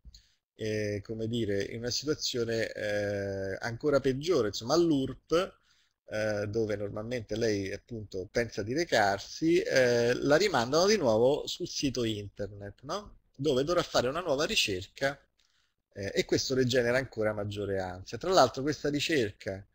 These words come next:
eh, e, e la compilazione del modulo dovrà farla di nuovo in maniera solitaria perché in realtà all'urp non trova nemmeno il modello cartaceo sul quale lei poteva in qualche maniera avere uno scambio di,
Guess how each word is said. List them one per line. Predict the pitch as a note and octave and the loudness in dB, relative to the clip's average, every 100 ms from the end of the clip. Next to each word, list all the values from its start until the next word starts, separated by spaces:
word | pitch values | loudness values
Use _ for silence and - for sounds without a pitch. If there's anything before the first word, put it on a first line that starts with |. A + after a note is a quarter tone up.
| _ _ _ _ | _ _ _ _
eh, | - G2 F#2+ G2 - | -6 -2 0 -2 -2
e, | G#2+ - | -2 0
e | A#2 | 4
la | A#2 | 4
compilazione | A2+ B2+ B2+ B2 - E3 | 2 -2 0 0 0 0
del | C3+ D3 | 0 2
modulo | F3+ C3+ G#2+ G#2 | 2 2 2 -2
dovrà | A#2 A#2+ | -2 -2
farla | - D3+ A#2 | 0 2 2
di | A#2+ G#3+ | 0 2
nuovo | A#3 D3 A2 | 4 6 4
in | A2+ | 0
maniera | A#2+ C#3+ A2 | -2 0 0
solitaria | - B2 D3 C3 F#2 G2 B2 | -2 -4 0 2 4 2 -2
perché | A#2 A2+ - | -4 -6 -4
in | C3+ | -2
realtà | D#3 D3 - A2+ C#3 - | 0 -2 2 4 4 4
all'urp | D3 C3+ A#2+ - D3 | 0 0 -2 -4 -4
non | D#3 | -4
trova | C#3+ B2 C3 | -4 -2 0
nemmeno | D#3+ C3 G#2+ G#2+ A#2+ | -2 -4 -6 -6 -4
il | B2+ | -4
modello | B2+ B2 A2+ A#2+ | -2 0 0 0
cartaceo | C3+ D#3 - G2+ E2 F2+ C#3+ | 0 0 -2 -4 -2 -4 -8
sul | C3+ D3 | -8 -8
quale | - A2+ B2+ | -4 0 2
lei | C3+ | 2
poteva | A#2+ B2 C3 G#2+ | 0 -2 -2 -2
in | G#2+ | -4
qualche | B2+ - F#3+ | -6 -6 -8
maniera | D#3+ F#2 G2 A#2+ | -8 -8 -2 -2
avere | C3 A2+ A2 | 0 2 2
uno | A#2 | 0
scambio | A#2+ - D#3 B2+ A#2 | -2 0 0 0 0
di, | A#2 C3+ | 0 -2